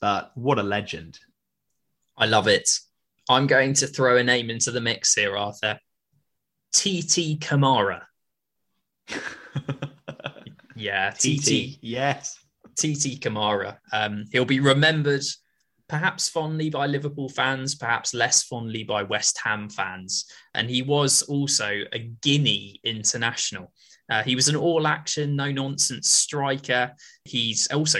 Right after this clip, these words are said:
Speaker 2: coached the Guinea national team, in fact, and he became the Guinea sports minister. So he's had a huge influence on football, uh, out in Africa. T T Kamara was a stalwart of the Guinea team from the early nineteen nineties until the two thousands,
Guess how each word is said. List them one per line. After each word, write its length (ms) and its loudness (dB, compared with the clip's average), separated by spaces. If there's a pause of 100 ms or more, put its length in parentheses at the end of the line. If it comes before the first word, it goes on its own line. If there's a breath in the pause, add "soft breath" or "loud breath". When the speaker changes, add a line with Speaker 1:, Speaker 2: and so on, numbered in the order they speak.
Speaker 2:
coached 540 -4
the 60 -12
Guinea 300 -6
national 420 -6
team, 280 -6
in 140 -8
fact, 340 -4
and 140 -6
he 140 -2
became 360 -4
the 80 -4
Guinea 480 -4
sports 720 -2
minister. 640 -4 (280 soft breath)
So 100 -4
he's 140 -2
had 160 -4
a 40 -6
huge 540 -8
influence 640 -4
on 140 -8
football, 600 -10 (320 soft breath)
uh, 200 -2
out 340 -2
in 120 -10
Africa. 540 -10 (640)
T 140 2
T 180 -2
Kamara 500 4
was 420 4
a 60 0
stalwart 880 4
of 160 -8
the 60 -6
Guinea 320 0
team 480 2
from 340 -4
the 240 -2
early 380 2
nineteen 560 -2
nineties 640 2
until 340 -4
the 120 -12
two 240 -2
thousands, 640 0